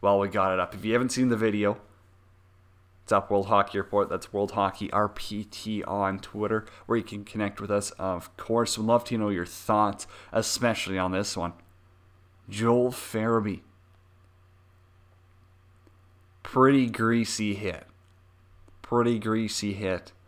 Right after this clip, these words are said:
A little behind the back dish and Farabee. That's definitely late. That's definitely high.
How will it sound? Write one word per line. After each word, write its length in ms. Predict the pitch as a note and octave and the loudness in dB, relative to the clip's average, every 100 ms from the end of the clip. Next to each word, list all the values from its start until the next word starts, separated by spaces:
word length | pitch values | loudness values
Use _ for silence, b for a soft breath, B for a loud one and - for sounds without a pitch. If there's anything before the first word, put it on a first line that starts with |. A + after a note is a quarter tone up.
| b b b b _ _ _ _ _ _ _ _ _ _ _ _ _ - | b b b b _ _ _ _ _ _ _ _ _ _ _ _ _ -4
A 40 | |
little 120 | A2 | -2
behind 400 | A2 F#2 G#2 G#2 | -2 -2 -2 0
the 60 | G2 | 0
back 400 | G2 F2 - - | 0 -2 -6 -6
dish 340 | G#2 G2+ - | -2 -2 -2
and 140 | G2+ F#2+ | -6 -6
Farabee. 440 | - G#2 G2 G2+ | -2 0 0 0
That's 280 | G#2 G#2 - | 0 0 -2
definitely 720 | - A2+ A#2 B2 G2+ G#2 G#2 | 2 2 2 -2 -2 -2 -2
late. 500 | F#2+ G2 G#2 A2+ - | -2 0 0 0 0
That's 240 | F#2 - | -4 -4
definitely 560 | - A2+ A2+ A2 E2 F#2+ | 2 2 2 -4 -4 -6
high. 500 | - - G2+ G2+ G2 | -6 -2 0 0 -2